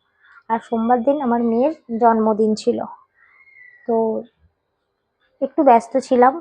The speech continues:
ওই দিনকেও। আর ওই যে তিন দিন গ্রামের বাড়িতে গিয়েছিলাম, হঠাৎ করে গিয়েছিলাম, একটা প্রোগ্রাম ছিল আমাদের, তো সেই জন্য গিয়েছিলাম। তো সেখানে খুবই ব্যস্ত ছিলাম, যার জন্য আর ভিডিও শ্যুট করা হয়নি।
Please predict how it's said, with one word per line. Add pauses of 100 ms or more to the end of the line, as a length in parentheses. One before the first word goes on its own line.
(140)
ওই
দিনকেও। (600)
আর (220)
ওই
যে
তিন
দিন
গ্রামের
বাড়িতে
গিয়েছিলাম, (1400)
হঠাৎ
করে
গিয়েছিলাম,
একটা
প্রোগ্রাম
ছিল
আমাদের, (1300)
তো
সেই
জন্য (120)
গিয়েছিলাম। (640)
তো
সেখানে
খুবই
ব্যস্ত
ছিলাম,
যার
জন্য
আর
ভিডিও
শ্যুট
করা
হয়নি।